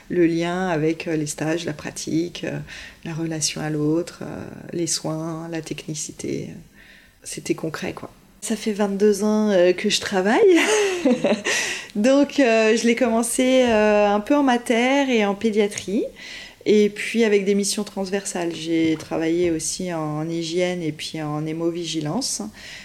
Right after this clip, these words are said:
Donc j'ai fait huit ans à peu près de terrain. Et ensuite, euh, je suis devenue formatrice, euh,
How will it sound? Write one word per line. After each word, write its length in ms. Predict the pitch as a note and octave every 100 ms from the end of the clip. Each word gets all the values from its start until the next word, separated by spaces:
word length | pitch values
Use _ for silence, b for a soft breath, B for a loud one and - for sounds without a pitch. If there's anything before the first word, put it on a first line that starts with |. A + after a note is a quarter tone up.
| B
Donc 160 | F3+ F3
j'ai 100 | F#3
fait 200 | F#3 G3+
huit 300 | F#3+ G3 G3
ans 220 | G#3+ G3+
à 40 | E3+
peu 140 | -
près 180 | - F3+
de 40 |
terrain. 420 | - E3+ D#3 D#3+ - -
Et 200 | F#3 F3+
ensuite, 540 | E3+ D#3+ - G#3 G3+ G3
euh, 320 | F3 E3 E3
je 80 | E3
suis 160 | -
devenue 300 | D#3+ D3+ D#3+
formatrice, 800 | F3+ F3 E3 D3 - F3+ G3
euh, 60 | -